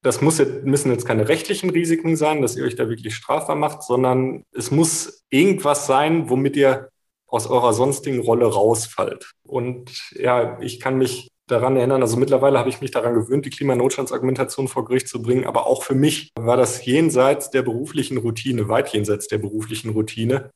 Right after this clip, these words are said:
Und, äh, ich, ich war da nervös wie vor meiner ersten Hauptverhandlung, als ich mich dahingestellt habe und, und, äh, dann auch im Plädoyer das vorgetragen habe.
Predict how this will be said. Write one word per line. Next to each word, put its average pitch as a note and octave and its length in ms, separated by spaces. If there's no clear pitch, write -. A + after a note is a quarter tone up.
Und, A2+ 440
äh, G#2+ 300
ich, A2 280
ich G#2+ 120
war A#2 120
da B2 100
nervös A2+ 480
wie C3 80
vor B2+ 140
meiner B2 200
ersten B2 280
Hauptverhandlung, G#2+ 880
als G#2 180
ich A2 120
mich A2 100
dahingestellt A2 640
habe A2+ 180
und, G#2+ 380
und, A2 440
äh, A2 200
dann A2 200
auch A2+ 120
im A2+ 100
Plädoyer A2 380
das A2 160
vorgetragen G#2 720
habe. - 80